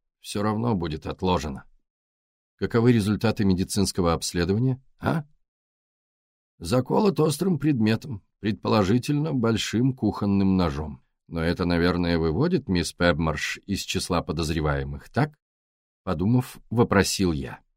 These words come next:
Слепая женщина едва ли способна заколоть мужчину ударом ножа,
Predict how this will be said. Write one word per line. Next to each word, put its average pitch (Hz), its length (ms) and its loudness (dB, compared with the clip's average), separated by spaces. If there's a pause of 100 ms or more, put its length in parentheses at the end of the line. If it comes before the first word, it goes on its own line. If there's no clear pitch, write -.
(1300)
Слепая 85 440 0
женщина 90 520 -2
едва 87 420 0
ли 185 100 -2
способна 85 600 -4
заколоть 85 440 -2
мужчину 92 680 -2
ударом 90 460 0
ножа, 78 380 -2